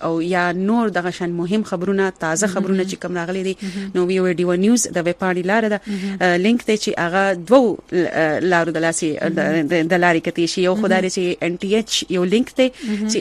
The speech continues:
Speaker 1: هغې د لارې دوی په خپل موبایل فونونو کې ډاونلوډ کولی شي.
Speaker 2: مهم.
Speaker 1: او بل د ټیلیګرام اپلیکیشن دی چې
Speaker 2: مهم.
Speaker 1: څوک هم ټیلیګرام اپلیکیشن لري، نو
Speaker 2: مهم.
Speaker 1: هغوی په ټیلیګرام اپلیکیشن کې هم وی او ای ډیوه نیوز ویب پاڼه کتلی شي.
Speaker 2: نو بالکل یقیناً، آه، دې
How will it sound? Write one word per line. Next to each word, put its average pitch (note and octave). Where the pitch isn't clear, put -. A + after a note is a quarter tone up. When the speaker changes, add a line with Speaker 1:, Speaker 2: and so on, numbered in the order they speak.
Speaker 1:
هغې G3+
د F3
لارې F3+
دوی F#3+
په F3+
خپل F#3
موبایل E3+
فونونو C4
کې C#4
ډاونلوډ B3
کولی A#3
شي. A3+
Speaker 2:
مهم. A3
Speaker 1:
او F#3+
بل A3+
د F3+
ټیلیګرام A3
اپلیکیشن F#3
دی E3+
چې E3
Speaker 2:
مهم. G#3
Speaker 1:
څوک B3+
هم D4
ټیلیګرام F3
اپلیکیشن E3
لري، F3+
نو F#3
Speaker 2:
مهم. F3+
Speaker 1:
هغوی F#3
په F3
ټیلیګرام E3
اپلیکیشن E3
کې E3+
هم A3+
وی F3+
او E3+
ای E3
ډیوه E3+
نیوز E3+
ویب D#3
پاڼه F3
کتلی D3
شي. -
Speaker 2:
نو A3
بالکل B3
یقیناً، G#3
آه، G3
دې G#3